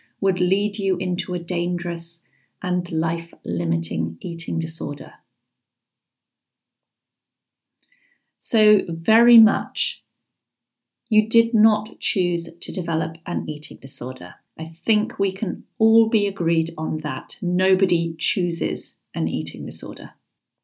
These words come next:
But what about choice then with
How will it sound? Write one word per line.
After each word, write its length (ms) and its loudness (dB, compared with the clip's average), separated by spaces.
But 140 0
what 300 4
about 300 4
choice 420 2
then 400 0
with 200 -4